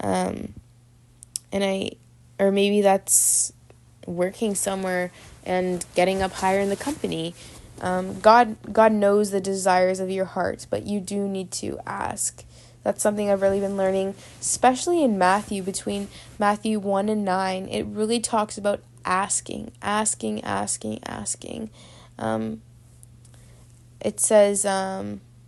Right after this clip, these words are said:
it talks about, "Ask and it will be given to you, seek and you will find, knock and the door will be opened.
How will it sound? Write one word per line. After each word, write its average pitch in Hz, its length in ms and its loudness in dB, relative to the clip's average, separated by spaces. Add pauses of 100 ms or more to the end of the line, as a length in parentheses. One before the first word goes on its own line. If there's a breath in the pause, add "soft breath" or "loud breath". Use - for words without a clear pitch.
(1080)
it 208 100 -2
talks 208 320 2
about, 196 560 2 (360 loud breath)
"Ask 226 280 6
and 233 80 4
it 220 80 0
will 220 140 4
be 214 80 -2
given 202 240 0
to 208 140 -4
you, 208 40 -2
seek 220 360 0
and 214 160 2
you 208 80 2
will 202 100 4
find, 196 480 -2
knock 196 400 2
and 202 140 0
the 196 40 0
door 196 220 4
will 190 60 8
be 190 180 -2
opened. 185 600 0